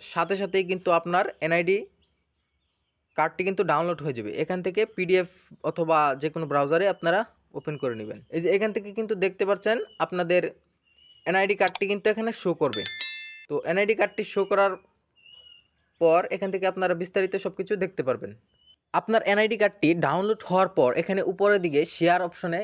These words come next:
এই যে শেয়ার আইকন আছে, এখানে ক্লিক করে দিবেন। এখানে ক্লিক করে দেওয়ার পর এখান থেকে file by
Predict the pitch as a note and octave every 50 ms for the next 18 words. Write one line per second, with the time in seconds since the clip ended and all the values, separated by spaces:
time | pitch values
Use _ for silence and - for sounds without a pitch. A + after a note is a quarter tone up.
0 | G3 E3+ D#3 D3+ - - D#3+ D#3 E3 E3 E3 E3 - E3+ D#3 D3+ - F3 E3+ F#3
1 | F#3+ F3+ E3+ F3 D#3+ - - - G#2+ G2 G2 F2+ F#2 F#2 F2 _ _ _ _ _
2 | _ _ _ _ - C#3 - E3+ E3+ F3+ E3+ - F3+ F3 E3+ _ - - F#3+ F3+
3 | E3+ F3 F3 E3+ E3 E3 - D3 B2 A2+ B2 D3 F#3 _ _ _ _ _ _ _
4 | _ _ _ _ _ - D3+ D#3+ - F#3 F#3 F#3 F3+ F#3+ F3 E3+ - C#3+ D#3 F#3
5 | A#3+ - _ _ _ _ _ _ _ _ _ _ _ _ _ _ _ _ _ _
6 | _ - D3 D3 D#3+ F3+ G3 G#3 G#3+ A3+ A#3 B3+ C4 - - B2+ B2+ C#3+ C#3+ C3+
7 | C#3